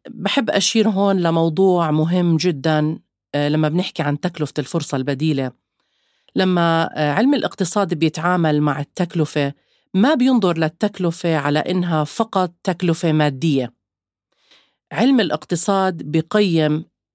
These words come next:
تكلفة القرارات وتكلفة البدائل بشكل مادي وغير مادي.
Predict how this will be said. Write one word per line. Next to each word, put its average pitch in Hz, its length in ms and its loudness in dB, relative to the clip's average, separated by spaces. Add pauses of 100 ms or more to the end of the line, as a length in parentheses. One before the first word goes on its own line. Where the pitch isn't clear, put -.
(200)
تكلفة 185 520 -2
القرارات 160 680 0
وتكلفة 147 640 -4
البدائل 170 760 0 (500)
بشكل 185 600 0
مادي 196 580 0
وغير 160 480 2
مادي. 151 500 -2